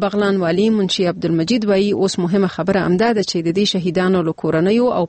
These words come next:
پاتې کسانو سره مرسته وشي او امن ځایونو ته ولېږدولی شي. هغه وویل، دوی د افغانستان خلک دي او په ډاګ پاتې دي. د حق لري چې دلته ووسي.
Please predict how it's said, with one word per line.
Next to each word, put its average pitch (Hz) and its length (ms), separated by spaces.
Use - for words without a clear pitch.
پاتې 220 180
کسانو 175 400
سره 156 120
مرسته 202 360
وشي 226 280
او 185 120
امن 254 220
ځایونو 175 320
ته 185 200
ولېږدولی 165 680
شي. 185 100
هغه 180 180
وویل، 226 340
دوی 254 180
د 226 60
افغانستان 190 500
خلک 254 380
دي 175 180
او 180 120
په 196 120
ډاګ 220 240
پاتې 180 300
دي. 170 100
د - 20
حق 226 200
لري 190 200
چې 180 320
دلته 185 220
ووسي. 208 480